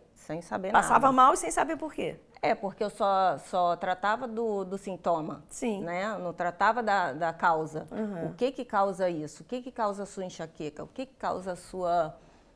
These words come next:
Speaker 1: é, ausência de memória? O que que causa a sua endometriose? Ou, enfim, são do, mais de trezentos e cinquenta sintomas relacionados à, à doença
Speaker 2: Uhum.
Speaker 1: celíaca.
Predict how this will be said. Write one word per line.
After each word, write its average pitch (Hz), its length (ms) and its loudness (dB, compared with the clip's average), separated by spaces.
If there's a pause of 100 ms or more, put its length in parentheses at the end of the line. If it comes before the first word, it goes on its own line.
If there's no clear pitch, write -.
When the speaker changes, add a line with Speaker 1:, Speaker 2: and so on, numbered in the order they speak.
(240)
Speaker 1:
é, 175 540 2
ausência 190 840 0
de 175 120 -8
memória? 165 600 0
O 165 60 -4
que 262 240 -6
que 277 160 -12
causa 196 600 0
a 196 60 0
sua 175 1080 0 (200)
endometriose? 175 1080 -2 (800)
Ou, 180 320 2
enfim, 170 420 -4
são 226 400 -2
do, 185 260 -8
mais 214 340 2
de 208 100 -6
trezentos 196 400 -6
e - 20 -16
cinquenta 185 720 -6 (480)
sintomas 220 880 -2
relacionados 165 720 -4
à, 165 240 -2
à 151 180 -8
doença 147 300 -6
Speaker 2:
Uhum. 156 60 -6
Speaker 1:
celíaca. - 440 -12